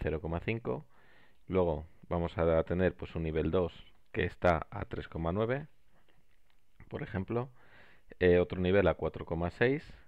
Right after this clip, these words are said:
y el último nivel que estará a seis coma cuarenta y cinco, ¿vale? Eh,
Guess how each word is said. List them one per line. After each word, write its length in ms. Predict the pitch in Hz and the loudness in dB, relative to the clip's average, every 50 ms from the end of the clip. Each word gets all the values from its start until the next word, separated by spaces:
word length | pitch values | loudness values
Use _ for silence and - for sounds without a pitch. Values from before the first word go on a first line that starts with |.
| - - - - - - - | -20 -20 -20 -20 -20 -18 -4
y 160 | - 92 87 | 0 4 4
el 100 | 82 82 | 4 4
último 300 | 85 82 - 87 85 85 | 0 -2 -2 -2 -2 0
nivel 420 | 85 85 90 98 110 123 135 143 - | 0 0 2 2 2 2 0 -4 -6
que 100 | - - | -8 -8
estará 440 | - - - 82 80 85 95 110 120 - - - - - - - - | -8 -4 -4 0 2 2 2 0 -2 -8 -16 -20 -20 -20 -20 -20 -10
a 160 | - 85 82 | -4 -4 -4
seis 220 | - - 85 85 - - | -2 -2 -6 -6 -8 -6
coma 240 | - 90 92 98 | -6 -4 -4 -4
cuarenta 360 | 98 - 87 82 80 78 - - | -4 -4 -4 -4 -4 -4 -6 -6
y 60 | 87 | -6
cinco, 340 | - - - - - - 101 - - - - - - - - - - - - - | -6 -10 -12 -14 -16 -18 -20 -20 -20 -20 -20 -20 -20 -20 -20 -20 -20 -20 -16 -8
¿vale? 260 | - 80 87 98 98 - - - - - - - - - - - - - - - - - - - - - - - - - | -4 -2 -2 -2 -2 -6 -12 -20 -20 -20 -20 -20 -20 -20 -20 -20 -20 -20 -20 -20 -20 -20 -20 -20 -20 -20 -20 -20 -4 2
Eh, 960 | - 92 90 87 87 85 85 85 85 85 82 82 82 82 80 80 80 80 87 | 6 6 8 8 8 8 6 6 6 4 4 2 2 0 0 -2 -2 -4 -8